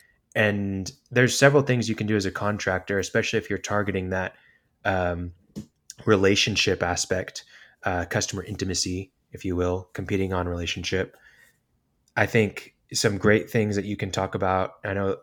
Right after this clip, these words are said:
there's, there's an electrician, I believe, who has, uh, happiest technicians. Um, and they, whenever they show up to a house, they're happy and they're always trying to do a favor for somebody, picking up,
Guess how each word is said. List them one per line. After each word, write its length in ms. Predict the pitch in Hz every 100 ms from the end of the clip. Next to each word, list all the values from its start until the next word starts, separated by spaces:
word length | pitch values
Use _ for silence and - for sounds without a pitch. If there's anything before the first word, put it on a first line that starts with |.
| -
there's, 220 | 104 - -
there's 200 | 110 92
an 80 | 92
electrician, 600 | 92 92 - - 120 127
I 100 | 120
believe, 400 | 117 113 117 117
who 120 | 107
has, 420 | 98 92 92 90 - _ _ _ -
uh, 200 | 95 92
happiest 600 | - 117 - 117 - -
technicians. 760 | 107 - 101 - 117 117 - - _ _ _ - - -
Um, 440 | 92 90 87 87 - _ _ _ -
and 500 | 104 95 92 90 87 - _ _
they, 580 | 104 101 95 95 95 98 -
whenever 320 | 101 98 104
they 400 | 101 101 98 - _
show 220 | - - 110
up 100 | -
to 120 | 107
a 60 |
house, 340 | 101 107 110 -
they're 180 | 98 90
happy 400 | 113 110 113 110
and 100 | 98
they're 120 | 92
always 380 | 107 104 98 -
trying 280 | - 107 98
to 60 |
do 120 | 95
a 40 | 90
favor 340 | - 92 90
for 120 | 85 82
somebody, 440 | 90 85 85 85
picking 400 | 87 98 - 92
up, 180 | 90